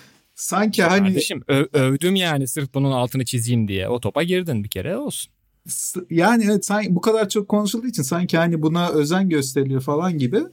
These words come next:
Speaker 1: Aksine yapılan her şey daha çok karbon ayak izine sebep oluyor. Yani iki bin yirmi Avrupa Kupası böyleydi.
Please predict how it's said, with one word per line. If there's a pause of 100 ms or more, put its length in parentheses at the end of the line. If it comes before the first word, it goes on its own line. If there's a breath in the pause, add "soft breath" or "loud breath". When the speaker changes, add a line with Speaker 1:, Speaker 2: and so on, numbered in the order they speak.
(640 soft breath)
Speaker 1:
Aksine
yapılan
her
şey (140)
daha
çok (380)
karbon
ayak
izine
sebep
oluyor.
Yani (580 loud breath)
iki
bin
yirmi
Avrupa
Kupası
böyleydi.